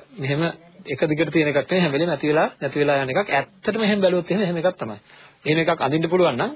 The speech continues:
ඇත්තටම ඇතිවීම, නැතිවීම, ඇතිවීම, නැතිවීම තියෙන නිබඳව වෙනස් වීම තියෙන එකක්. එතකොට වේදනාව කියන පරමාර්ථ ධර්මය කෙරෙහි අපේ අවධානය යොමු කරගෙන අන්න ඒකේ අනිත්‍ය දකින්න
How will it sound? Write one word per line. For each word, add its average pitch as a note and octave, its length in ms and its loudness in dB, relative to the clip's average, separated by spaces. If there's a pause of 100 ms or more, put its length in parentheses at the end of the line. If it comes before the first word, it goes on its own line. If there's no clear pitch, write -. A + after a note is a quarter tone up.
ඇත්තටම F#3 440 -2
ඇතිවීම, E3 360 -2
නැතිවීම, D#3 340 -2
ඇතිවීම, D#3 340 -4
නැතිවීම C#3+ 340 -8
තියෙන A3+ 240 -2 (360)
නිබඳව E3 420 2
වෙනස් D#3 260 -2
වීම D3+ 180 -8
තියෙන C3 200 -8
එකක්. A#2 140 -2 (760)
එතකොට G3+ 220 0
වේදනාව G#3+ 600 4
කියන G#3+ 220 0
පරමාර්ථ F3+ 580 2
ධර්මය F#3+ 440 0 (580)
කෙරෙහි F#3 380 0
අපේ F#3 280 2 (140)
අවධානය F3 460 2
යොමු F#3 180 -2
කරගෙන G#3 300 -2
අන්න F3+ 240 -2
ඒකේ D4 300 0
අනිත්‍ය G3 320 -2
දකින්න D#3+ 340 -4